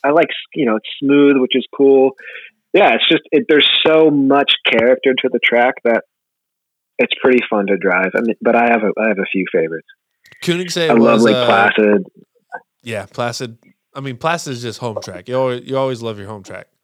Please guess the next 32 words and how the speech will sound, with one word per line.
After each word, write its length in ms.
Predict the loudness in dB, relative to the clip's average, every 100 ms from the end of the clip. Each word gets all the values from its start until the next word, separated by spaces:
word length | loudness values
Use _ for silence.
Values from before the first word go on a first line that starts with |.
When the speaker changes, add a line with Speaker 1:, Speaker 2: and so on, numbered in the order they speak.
| _ _ _ _ _
Speaker 2:
regardless 500 | -2 -2 0 -2 -2
of 60 |
how 160 | -2 -2
rough 240 | -4 -6
it 80 | -4
Speaker 1:
A-, 120 | -2
Speaker 2:
is. 200 | -2 0
Speaker 1:
and 100 | 2
I 60 | 4
love 220 | 6 6 6
that 80 | 4
it's 120 | 2
intense. 380 | 2 2 0 -2 -14 -20 -4
Speaker 2:
Yeah, 220 | -2 2
Speaker 1:
I 40 |
Speaker 2:
I 20 |
was 80 | 4
Speaker 1:
love 80 | 6
Speaker 2:
just 100 | 6
Speaker 1:
that 80 | 4
it's 120 | 4 0
in-, 80 | 2
like, 160 | 2 4
I 60 |
love 320 | 6 6 6 4
that. 100 | 2
It's 120 | 2
like, 160 | 2 2
"Dude, 260 | 2 2 2
it, 120 | -4 2
let's, 260 | 2 2
like, 160 | 2 2